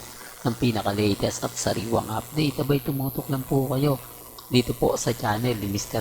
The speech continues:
Destiny para updated kayo sa mga latest at sa mga bagong video po na ilalabas po natin maya-maya lang. Kaya kung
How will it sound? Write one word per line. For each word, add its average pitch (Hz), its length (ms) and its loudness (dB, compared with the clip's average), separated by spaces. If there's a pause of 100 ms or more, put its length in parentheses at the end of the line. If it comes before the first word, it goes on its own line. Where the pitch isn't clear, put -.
Destiny 120 560 0
para 147 320 4
updated 143 480 2
kayo 120 320 6 (400)
sa - 160 4
mga 123 240 2
latest 113 480 2
at 147 160 -4
sa - 80 0
mga 123 260 2
bagong 107 460 2
video 117 320 4
po 147 160 6 (560)
na 131 80 4
ilalabas 104 560 4
po 110 160 4
natin 101 400 0 (480)
maya-maya 101 640 2
lang. 107 180 -4 (220)
Kaya 117 160 4
kung 117 160 2